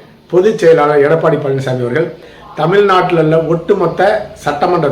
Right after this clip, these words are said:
தொகுதியில் பாதி சதவீத, பாதி சதவீத சட்டமன்ற தொகுதியில தேர்தல் பிரச்சாரத்தை செஞ்சு முடிச்சிட்டாரு. இந்த ரெண்டு மாசம் தேர்தல் பிரச்சாரம் செய்ய முடியல. இந்த ரெண்டு மாசம்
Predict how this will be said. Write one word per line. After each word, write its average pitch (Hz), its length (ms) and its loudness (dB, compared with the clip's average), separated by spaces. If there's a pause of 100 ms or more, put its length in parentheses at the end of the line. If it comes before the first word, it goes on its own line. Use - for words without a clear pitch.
தொகுதியில் 147 380 0 (560)
பாதி 208 400 2
சதவீத, 175 500 2 (160)
பாதி 156 300 2
சதவீத 170 340 4 (640)
சட்டமன்ற 175 500 0
தொகுதியில 160 440 0
தேர்தல் 170 400 2
பிரச்சாரத்தை 131 520 -4
செஞ்சு 135 280 -6
முடிச்சிட்டாரு. 131 520 -4 (520)
இந்த 170 160 2
ரெண்டு 180 240 4
மாசம் 180 360 0
தேர்தல் 175 340 4
பிரச்சாரம் 156 420 -2
செய்ய 147 160 -2
முடியல. 139 380 -2 (560)
இந்த 156 200 0
ரெண்டு 165 240 0
மாசம் 170 380 -2